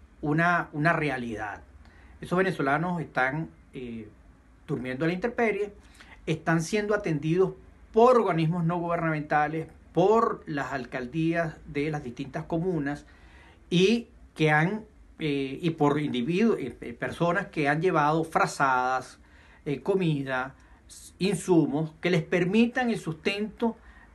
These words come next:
y permane-, hacer más agradable su, su permanencia ahí.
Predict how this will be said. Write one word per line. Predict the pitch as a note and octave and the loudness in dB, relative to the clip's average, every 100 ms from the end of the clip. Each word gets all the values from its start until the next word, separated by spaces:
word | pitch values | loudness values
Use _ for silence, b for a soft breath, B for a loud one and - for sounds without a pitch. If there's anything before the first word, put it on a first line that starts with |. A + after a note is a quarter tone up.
| - | -4
y | D#3+ | -4
permane-, | - F3 D#3 D3 D#3+ | 2 2 2 0 -2
hacer | E3 D3+ F#3 G3 | -4 -2 2 2
más | G#3 G3 G3 | 2 0 2
agradable | E3+ D3+ G3 G3 D#3 - | 2 0 2 2 0 -6
su, | C3 A#2+ - | -12 -14 -16
su | - C3+ | -18 -12
permanencia | B2+ A2+ A2+ G#2 - B1 | -8 -8 -10 -12 -14 -14
ahí. | - | -16